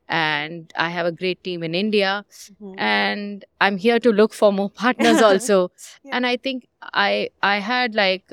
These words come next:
Speaker 1: uh, I connected with a great biomedical team in Singapore as well. So I'm looking at, like, collaborating and developing some, probably, I, I don't know if I can divulge so much information, but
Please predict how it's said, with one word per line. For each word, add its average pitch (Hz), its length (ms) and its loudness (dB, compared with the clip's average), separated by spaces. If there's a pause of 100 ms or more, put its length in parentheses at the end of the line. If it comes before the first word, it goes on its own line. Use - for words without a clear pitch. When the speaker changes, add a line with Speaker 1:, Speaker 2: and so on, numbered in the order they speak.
Speaker 1:
uh, 160 400 -2
I 190 140 -2
connected 202 560 -4
with 175 360 -4
a 170 120 -2
great 180 340 -6
biomedical 165 640 -2
team 190 240 -6
in 165 100 -6
Singapore 202 560 -6
as 190 260 0
well. 185 380 0 (520)
So 220 640 -6 (260)
I'm 202 260 -4
looking 262 440 -2
at, 233 340 0
like, 202 340 0 (120)
collaborating 185 1080 0
and 175 420 -2
developing 175 520 -6
some, 180 420 -8 (540)
probably, 240 360 2
I, 175 160 2
I 208 120 2
don't 247 120 2
know 214 120 -2
if 190 120 -6
I 196 80 2
can 202 220 -4
divulge 170 880 0
so 208 200 -2
much 208 180 -4
information, 226 640 0
but 202 300 4